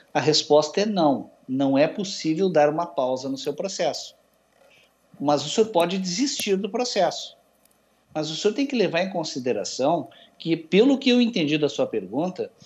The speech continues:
você foi reintegrado no seu trabalho por conta do processo. Ou seja, o processo de reintegração,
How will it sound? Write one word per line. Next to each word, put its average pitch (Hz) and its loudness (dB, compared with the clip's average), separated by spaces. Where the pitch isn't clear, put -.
você 151 0
foi 202 4
reintegrado 202 0
no 151 -10
seu 147 -10
trabalho 165 -6
por 269 -4
conta 185 -4
do 190 -4
processo. 202 -4
Ou 180 4
seja, 156 2
o 170 -4
processo 208 0
de 180 -6
reintegração, 156 0